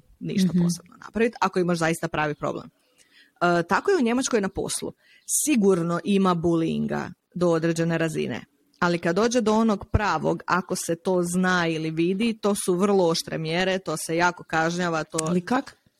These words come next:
Speaker 2: kak da se vidi u tim, kažem ti ovo što si ti rekla, ne podnose se, ali sve na van izgleda super.
Speaker 1: Pa netko nekome nešto kaže. Jer, recimo, m-,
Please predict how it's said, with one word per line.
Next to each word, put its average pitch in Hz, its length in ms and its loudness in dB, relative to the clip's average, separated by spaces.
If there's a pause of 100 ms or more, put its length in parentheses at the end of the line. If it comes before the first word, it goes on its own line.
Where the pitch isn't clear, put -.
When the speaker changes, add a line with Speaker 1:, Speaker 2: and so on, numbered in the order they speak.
(100)
Speaker 2:
kak 254 220 -2
da 285 100 2
se 226 180 0
vidi 220 360 2
u 175 80 0
tim, 214 280 -2
kažem 233 260 2
ti 220 80 -2
ovo 240 80 0
što 247 120 -2
si 208 160 -6
ti 233 140 2
rekla, 190 420 2 (420)
ne 180 160 2
podnose 190 500 2
se, - 140 0
ali 233 120 4
sve 269 200 0
na 262 100 4
van 247 180 4
izgleda 220 340 2
super. 156 540 -2
Speaker 1:
Pa 240 80 0
netko 254 400 0
nekome 247 380 0
nešto 202 280 2
kaže. - 340 -4 (320)
Jer, 190 140 2
recimo, 214 580 2
m-, 208 240 0